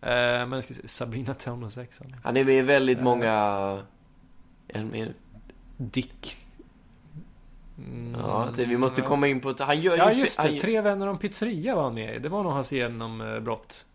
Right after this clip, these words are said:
Speaker 2: Jaha, så
Speaker 1: Det var
Speaker 2: där.
Speaker 1: en sån T V-serie som gick på T V fyra, tror jag.
Speaker 2: Ja, för
Speaker 1: Som
Speaker 2: knipp-
Speaker 1: jag aldrig såg,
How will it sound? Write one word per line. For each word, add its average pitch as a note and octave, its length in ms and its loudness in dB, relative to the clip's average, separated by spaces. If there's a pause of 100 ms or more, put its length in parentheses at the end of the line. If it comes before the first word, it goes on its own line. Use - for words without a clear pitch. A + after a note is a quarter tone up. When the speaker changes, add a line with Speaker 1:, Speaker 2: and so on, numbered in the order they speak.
Speaker 2:
Jaha, D3 340 -4 (100)
så - 120 -10
Speaker 1:
Det C3 60 -2
var C#3+ 80 6
Speaker 2:
där. D3+ 60 6
Speaker 1:
en C3+ 80 2
sån C#3 180 0
T C3 140 -2
V-serie A#2 300 -4
som A2+ 160 -10
gick G#2+ 180 -12
på A2+ 180 -8
T A#2+ 160 -12
V A2 60 -10
fyra, - 280 -10
tror - 180 -12
jag. - 60 -14 (220)
Speaker 2:
Ja, C3 400 4
för F3+ 60 -6
Speaker 1:
Som C#3 100 -2
Speaker 2:
knipp- C3 40 2
Speaker 1:
jag B2+ 100 6
aldrig A#2+ 220 0
såg, A#2 260 -4